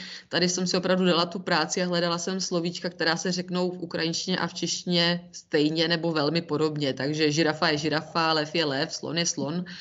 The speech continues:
eh, zebra je zebra. A potom k tomu měli ještě nějaké další, eh, věci, jako říct, který ten, které z toho ovoce je teda červené, zelené, určitou barvu, říct, co je sladké, co není sladké,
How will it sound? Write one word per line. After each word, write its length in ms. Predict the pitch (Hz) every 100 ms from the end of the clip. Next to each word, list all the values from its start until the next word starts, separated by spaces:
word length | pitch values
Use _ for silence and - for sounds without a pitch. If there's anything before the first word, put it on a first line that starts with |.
| - - -
eh, 200 | 147 147
zebra 300 | 147 156 165
je 140 | 180 185
zebra. 520 | 156 143 147 139 180 - - - - -
A 200 | 160 151
potom 360 | 151 151 165 160
k 60 |
tomu 220 | 156 165
měli 200 | 165 160
ještě 640 | 151 151 - 175 170 156 139
nějaké 360 | 151 151 151 156
další, 720 | 147 151 - 165 160 165 156
eh, 100 | 143
věci, 360 | 156 156 -
jako 340 | 160 151 170 156
říct, 340 | 147 151 - - -
který 320 | - 175 165 165
ten, 260 | - 160
které 240 | 156 156 156
z 80 | -
toho 220 | 170 175
ovoce 400 | 151 160 - 156
je 80 | 151
teda 200 | 165 160
červené, 560 | - 156 151 160 151
zelené, 540 | 151 139 156 151 151 151
určitou 480 | 147 - - 175 -
barvu, 400 | 147 143 151 165
říct, 240 | 143 135
co 60 | 151
je 100 | 147
sladké, 540 | 151 147 147 - 151
co 180 | 151 165
není 220 | 143 151
sladké, 560 | 151 151 151 - 151